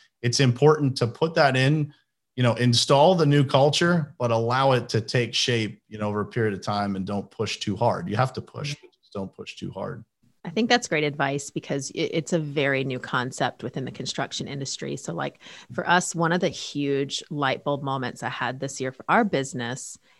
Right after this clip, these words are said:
Speaker 2: is our operators are salesmen. I'm
Speaker 1: Yeah.
Speaker 2: like, "Oh my gosh, these homeowners are walking over," and John, one of our lead operators, quiet guy.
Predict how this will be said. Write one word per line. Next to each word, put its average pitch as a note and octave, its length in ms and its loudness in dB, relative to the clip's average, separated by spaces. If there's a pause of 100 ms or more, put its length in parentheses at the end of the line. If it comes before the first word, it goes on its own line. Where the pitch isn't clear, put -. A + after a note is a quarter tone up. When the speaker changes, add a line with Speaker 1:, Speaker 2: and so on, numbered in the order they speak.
(120)
Speaker 2:
is C#3+ 420 -2 (220)
our F#3 160 0
operators D3+ 640 0
are C#3+ 120 -4
salesmen. D3+ 640 -6 (1080)
I'm D#3+ 140 -4
Speaker 1:
Yeah. D#3 60 -6
Speaker 2:
like, C#3+ 360 -4 (320)
"Oh E3 100 0
my D#3 140 0
gosh, E3+ 460 -2 (380)
these F3 240 -2
homeowners F#3 520 2
are D3+ 80 0
walking D3 400 -2
over," D3+ 440 0
and C#3+ 320 -6
John, E3 360 -2
one C#3 120 -4
of C#3 100 -6
our C3+ 240 -2
lead D3 200 -6
operators, C#3 560 -4
quiet E3 640 2
guy. A#2 400 -8